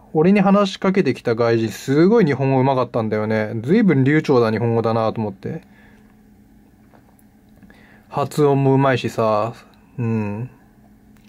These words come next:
不自然じゃないしね、ちゃんと。発声っていうか。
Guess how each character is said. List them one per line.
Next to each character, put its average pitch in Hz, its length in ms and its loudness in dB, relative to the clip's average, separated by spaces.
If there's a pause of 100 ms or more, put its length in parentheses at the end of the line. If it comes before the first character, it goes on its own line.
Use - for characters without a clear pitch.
(600)
不 - 120 -16
自 156 180 -2
然 127 200 2
じ 113 60 0
ゃ 110 60 2
な 117 120 0
い 110 40 0
し 107 140 -8
ね、 104 100 -6
ち - 80 -10
ゃ 110 80 -4
ん 107 80 -10
と。 107 300 -6 (360)
発 - 440 -8
声 117 140 0
っ - 20 -4
て - 160 -6
い 107 60 -2
う 104 80 -8
か。 - 220 -10